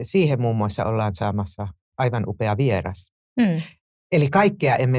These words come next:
Speaker 1: tee yksin tai
Speaker 2: Kyllä.
Speaker 1: kahdestaan.
Speaker 2: No niin, mä tietysti sekin voisi olla ihan mukava. Musta tuntuu,
Speaker 1: Mm.
Speaker 2: että meillä voisi olla siihenkin <laughs> aineksia, että tässä niinku kahdestaan pitkälti rupatel-,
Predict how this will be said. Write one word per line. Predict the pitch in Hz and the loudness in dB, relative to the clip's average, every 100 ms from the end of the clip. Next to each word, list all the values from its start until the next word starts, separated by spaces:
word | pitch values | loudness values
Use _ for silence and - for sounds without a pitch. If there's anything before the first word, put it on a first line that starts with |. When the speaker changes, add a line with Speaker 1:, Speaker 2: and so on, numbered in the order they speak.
| 123 | 2
Speaker 1:
tee | 131 120 | 2 2
yksin | 147 - - 127 120 127 - - | 0 0 -4 -2 0 -4 -6 0
tai | 254 147 | 4 4
Speaker 2:
Kyllä. | 160 | 4
Speaker 1:
kahdestaan. | 143 139 139 - 254 277 | 4 2 0 0 4 6
Speaker 2:
No | |
niin, | 269 - - | 6 4 -2
mä | 208 220 _ - | -4 -4 _ -2
tietysti | 240 226 208 | 2 2 -2
sekin | - 262 294 190 | -4 -2 0 2
voisi | 175 185 | 2 2
olla | |
ihan | 196 208 | 2 4
mukava. | 240 247 180 | 4 4 2
Musta | 202 - | 2 2
tuntuu, | 247 226 185 | 4 4 4
Speaker 1:
Mm. | |
Speaker 2:
että | 208 | 4
meillä | 202 185 | 2 4
voisi | 185 180 | 2 2
olla | 190 185 - - | 2 2 0 0
siihenkin | 240 240 208 190 190 | 2 4 4 2 0
<laughs> | |
aineksia, | - 190 - - 185 196 | 2 0 -2 -2 0 -2
että | - - - | -4 -8 -6
tässä | 180 180 | -2 0
niinku | 175 170 180 - - - | 0 0 0 -2 -8 -6
kahdestaan | - 247 214 196 180 175 | 0 2 2 2 0 0
pitkälti | 214 - 170 160 | -2 0 0 0
rupatel-, | 165 - 254 202 | -2 0 2 2